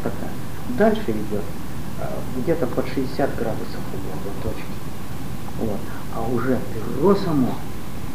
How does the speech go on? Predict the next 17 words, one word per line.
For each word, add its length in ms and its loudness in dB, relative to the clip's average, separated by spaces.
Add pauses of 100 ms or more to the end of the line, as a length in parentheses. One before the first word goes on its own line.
(280)
уже 180 2
выводилось 600 2 (920)
аки 260 2
бритва. 540 0 (1500)
То 80 2
есть 120 2 (400)
режущая 480 2 (120)
часть. 1400 -2
Рубка, 340 4 (880)
а, 360 -2 (200)
начиналась, 520 0 (280)
удар. 220 6 (720)
Удар, 160 2 (160)
значит, 260 -2 (640)
а, 200 0 (440)
где 320 2 (140)
кончаются 840 0